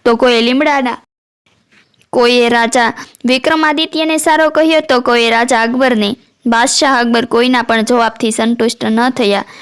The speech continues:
ત્યારે તેમણે બિરબલને જવાબ આપવા કહ્યું. "ફૂલ કપાસનું સારું હોય છે, કેમ કે તેનાથી જ આખી દુનિયામાં પડદો થાય છે.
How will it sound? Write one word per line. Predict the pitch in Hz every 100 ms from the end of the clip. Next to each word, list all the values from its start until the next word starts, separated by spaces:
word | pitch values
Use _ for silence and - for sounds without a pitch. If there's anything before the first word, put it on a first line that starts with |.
| - -
ત્યારે | 226 233
તેમણે | 226 226 226 220
બિરબલને | 240 247 254 254 233
જવાબ | 262 247 254 233
આપવા | 233 214
કહ્યું. | 214 220 233 208 220 _ _ _ _ - _ -
"ફૂલ | 277 294
કપાસનું | 269 277 277 294 339 320 285
સારું | 269 240 233
હોય | 226 233
છે, | 233 311
કેમ | 302 269 262
કે | 254
તેનાથી | 247 254 269 285 311
જ | 294
આખી | 285 294
દુનિયામાં | 240 269 269 269 247
પડદો | 233 240 254 247
થાય | 214 233 220
છે. | - 196 -